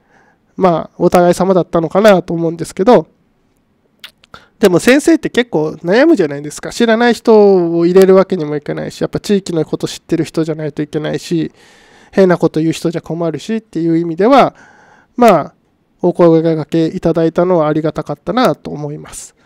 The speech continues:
で、まあ、このまま流れてですね、この、今回はムーンライトコンサート二回目の参加なんですけども、すでに実行委員という、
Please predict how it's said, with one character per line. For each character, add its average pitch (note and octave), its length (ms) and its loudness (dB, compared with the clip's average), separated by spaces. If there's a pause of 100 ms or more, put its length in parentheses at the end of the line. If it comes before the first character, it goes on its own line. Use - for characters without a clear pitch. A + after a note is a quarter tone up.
(220)
で、 D4 220 2 (420)
ま A3+ 260 6
あ、 E3+ 60 0
こ A#3 140 4
の B3 100 6
ま B3+ 120 4
ま A#3 100 4
流 G3+ 260 4
れ G3 120 2
て D#3 100 -4
で D3+ 80 -8
す - 160 -12
ね、 F3 160 -4
こ F3+ 160 -4
の、 F3+ 300 0 (180)
今 A#3 240 2
回 D#3 160 2
は D3+ 140 -2
ム E3+ 100 2
ー G3 160 8
ン G3 40 0
ラ G3 120 6
イ E3+ 80 2
ト E3+ 220 -2
コ F#3 160 0
ン E3 60 -2
サ D3+ 160 -8
ー - 20 -14
ト E3+ 180 -8
二 F3+ 160 2
回 C4+ 280 4
目 A#3+ 280 2 (260)
の D#3 260 -4
参 F3+ 200 0
加 E3+ 140 -2
な D#3 100 -2
ん D3 60 -8
で D3+ 80 -8
す - 80 -16
け D#3 80 -4
ど D#3 100 -6
も、 D#3 140 -2
す - 160 0
で F3+ 100 2
に D3+ 140 -6
実 - 180 -14
行 D#3+ 180 -2
委 D#3 40 0
員 D#3 100 -8
と D#3 140 -6
い D#3 120 -4
う、 D#3+ 220 0